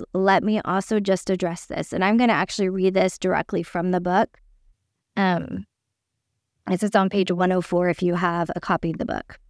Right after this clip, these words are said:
I hear people say often that we are called to be in the world, but not of the world.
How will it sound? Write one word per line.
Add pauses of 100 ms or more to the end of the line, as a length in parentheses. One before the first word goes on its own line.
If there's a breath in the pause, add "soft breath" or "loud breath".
(840)
I
hear
people
say
often
that
we
are
called
to
be
in
the
world,
but
not
of
the
world.